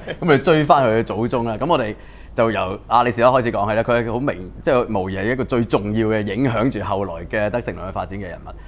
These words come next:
Speaker 2: 咁簡單嚟講，佢嗰個系統係噉啦，即係首先佢從人係啲咩出發啦？即係對佢嚟講，人其實有一種好重要嘅本質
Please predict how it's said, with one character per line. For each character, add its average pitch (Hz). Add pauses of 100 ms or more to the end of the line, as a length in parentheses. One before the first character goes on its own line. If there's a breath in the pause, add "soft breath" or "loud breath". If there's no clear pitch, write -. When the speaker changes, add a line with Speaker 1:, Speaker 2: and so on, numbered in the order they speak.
(360 loud breath)
Speaker 2:
咁 -
簡 185
單 -
嚟 170
講， 160
佢 151
嗰 180
個 131
系 107
統 -
係 113
噉 90
啦， 110
即 208
係 160
首 139
先 185
佢 131
從 92
人 90
係 101
啲 123
咩 123
出 113
發 87
啦？ 90 (340 loud breath)
即 226
係 185
對 147
佢 107
嚟 120
講， 175
人 95
其 95
實 107
有 117
一 151
種 127
好 131
重 101
要 104
嘅 107
本 104
質 151